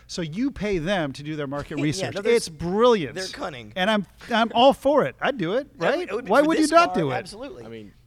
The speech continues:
Speaker 3: that's
Speaker 2: And
Speaker 3: ex-, that's exclusivity right there.
Speaker 1: Yeah.
Speaker 2: And they, um,
Speaker 1: I'm in.
Speaker 2: it's gonna, like, do zero to sixty in, like, four and a half seconds. They s-, the range,
Speaker 1: Jeez.
Speaker 2: the range limits they gave, I feel like, are a little high. They're, like, three hundred miles, and it's
Speaker 1: But
Speaker 2: not
Speaker 1: it's
Speaker 2: a lot
Speaker 1: so
Speaker 2: of weight.
Speaker 1: light, yeah.
Speaker 2: But if you're on the dunes, you're gonna have to be using more.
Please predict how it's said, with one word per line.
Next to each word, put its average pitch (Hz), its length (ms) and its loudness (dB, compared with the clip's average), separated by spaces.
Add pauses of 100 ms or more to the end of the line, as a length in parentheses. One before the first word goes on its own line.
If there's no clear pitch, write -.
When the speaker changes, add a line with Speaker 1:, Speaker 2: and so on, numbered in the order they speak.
(100)
Speaker 3:
that's 117 240 -10
Speaker 2:
And 113 80 -12
Speaker 3:
ex-, - 200 -18
that's 127 320 -10
exclusivity 113 680 -16
right 90 220 -18
there. 95 260 -14
Speaker 1:
Yeah. 180 280 -10 (100)
Speaker 2:
And 220 240 -12
they, 202 240 -12
um, 160 260 -12
Speaker 1:
I'm 139 200 -2
in. 180 360 -2 (180)
Speaker 2:
it's 156 140 -12
gonna, 180 300 -12
like, 170 180 -8
do 165 140 -12
zero 190 200 -10
to 196 100 -10
sixty 185 340 -14
in, 170 40 -16
like, 165 120 -16
four 175 180 -18
and 170 80 -16
a 160 60 -14
half 156 160 -14
seconds. 170 400 -16
They 151 100 -14
s-, 143 120 -16
the 165 160 -12
range, 254 420 -12
Speaker 1:
Jeez. - 400 -12
Speaker 2:
the 156 80 -12
range 233 340 -10
limits 180 240 -10
they 156 100 -12
gave, 147 220 -10
I 143 60 -8
feel 180 240 -12
like, 156 140 -14
are 143 100 -16
a 151 80 -14
little 175 180 -16
high. 185 480 -16 (220)
They're, 135 80 -14
like, 156 160 -12
three 196 240 -16
hundred 165 240 -16
miles, 165 320 -10
and 180 80 -16
it's - 100 -16
Speaker 1:
But 233 60 -8
Speaker 2:
not 262 80 -8
Speaker 1:
it's - 160 -6
Speaker 2:
a 240 40 -4
lot 254 60 -2
Speaker 1:
so 233 60 -2
Speaker 2:
of 180 40 -6 (120)
weight. 185 100 -10
Speaker 1:
light, 226 380 -8
yeah. 190 240 -8 (120)
Speaker 2:
But 147 220 -10 (240)
if 170 180 -20
you're 190 160 -12
on 254 140 -10
the 214 80 -10
dunes, 143 460 -14
you're 123 100 -20
gonna 135 80 -20
have 151 220 -20
to 143 80 -20
be 131 80 -20
using 120 520 -18
more. 110 460 -18